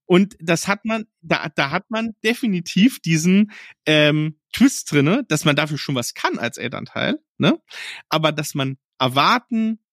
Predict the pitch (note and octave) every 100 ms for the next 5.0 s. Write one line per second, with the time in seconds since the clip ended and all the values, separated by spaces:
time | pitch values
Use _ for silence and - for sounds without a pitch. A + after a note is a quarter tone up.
0 | _ C#3+ C3+ C#3 F#3+ C#4 - F3+ D3 -
1 | D#3 E3 C#3+ - - F3+ D#3 E3 - -
2 | A3+ - G#3 A3 A#3 A#3 D3+ C#3+ C#3+ C#3
3 | B2 C#3+ A3+ D#3+ E3+ F3 G#3+ G3+ C4 -
4 | _ - - - _ _ D3+ C#3+ C3+ B2